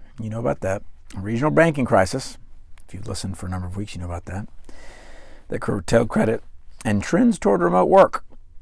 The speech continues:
are all wreaking havoc. Older office buildings have borne the brunt of the downturn," the article says, "but other real estate categories have not been spared." So, if you're not an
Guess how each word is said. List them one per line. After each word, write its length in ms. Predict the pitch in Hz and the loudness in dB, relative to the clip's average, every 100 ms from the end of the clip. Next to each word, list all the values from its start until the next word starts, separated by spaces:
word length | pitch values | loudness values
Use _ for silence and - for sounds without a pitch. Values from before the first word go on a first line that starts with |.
| - - | -16 -8
are 120 | 107 | 2
all 160 | 110 139 | 4 6
wreaking 240 | 139 - | 4 4
havoc. 260 | 135 123 - - - - - - - - - - - | 4 2 0 -8 -10 -10 -12 -12 -12 -14 -16 -16 -10
Older 260 | 110 120 127 | -4 2 6
office 240 | 120 139 | 6 4
buildings 300 | - 127 139 | 6 6 6
have 100 | 107 | 0
borne 140 | 110 110 | 2 2
the 40 | |
brunt 240 | 104 120 | 2 2
of 60 | 104 | 2
the 60 | 113 | 2
downturn," 420 | 117 117 131 165 | 2 4 2 2
the 60 | |
article 240 | 127 117 110 | -2 -2 0
says, 240 | 120 135 | 2 2
"but 120 | 117 | 2
other 160 | 107 113 | 2 2
real 180 | 113 117 | 2 2
estate 220 | 110 110 | 0 -2
categories 420 | - 113 120 131 | 0 0 2 0
have 80 | 101 | 0
not 140 | 107 | -2
been 100 | 220 | -2
spared." 340 | 113 78 78 - - - - - - - - - - - - - - - - - - - - - - - - - - - - | -2 2 2 -2 -12 -12 -12 -12 -12 -12 -14 -14 -12 -12 -10 -10 -10 -12 -14 -14 -12 -12 -14 -16 -16 -18 -18 -18 -16 -14 -12
So, 280 | - 139 - - - - - - - - - - - - - - - - - - - - - | 4 6 6 2 -8 -10 -18 -16 -16 -16 -16 -16 -16 -16 -14 -14 -14 -14 -14 -14 -16 -16 -2
if 100 | - | 2
you're 120 | 160 240 | 6 8
not 160 | 107 | 8
an 160 | 87 | 6